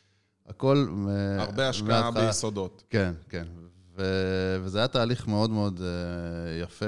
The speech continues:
Speaker 1: ומעניין. אמ, אבל בסופו של דבר, אה, אני חושב שנקודת המפנה,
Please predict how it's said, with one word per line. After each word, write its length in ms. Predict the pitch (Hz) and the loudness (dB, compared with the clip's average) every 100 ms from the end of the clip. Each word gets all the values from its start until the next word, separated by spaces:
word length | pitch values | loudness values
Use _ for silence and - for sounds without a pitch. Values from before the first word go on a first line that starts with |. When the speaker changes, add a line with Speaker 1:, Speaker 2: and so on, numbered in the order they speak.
| 101 | -4
Speaker 1:
ומעניין. 560 | 87 82 85 101 139 139 - 90 | -4 -4 -4 -4 -4 -6 -12 -10
אמ, 500 | 87 87 87 90 85 - _ _ _ _ _ _ _ _ - | -8 -6 -6 -6 -8 -12 _ _ _ _ _ _ _ _ -12
אבל 180 | 80 82 | -8 -6
בסופו 400 | 82 - 87 120 | -6 -8 -4 -2
של 180 | 143 113 | 0 0
דבר, 360 | 92 90 90 101 _ _ _ _ _ - | 0 -2 -4 -6 _ _ _ _ _ -12
אה, 280 | 87 87 82 - _ _ _ _ _ _ _ | -8 -6 -8 -10 _ _ _ _ _ _ _
אני 80 | - | -20
חושב 120 | - 104 | -16 -10
שנקודת 480 | 110 90 95 104 | -8 -4 -2 0
המפנה, 400 | 104 90 - 110 | 0 -2 -2 0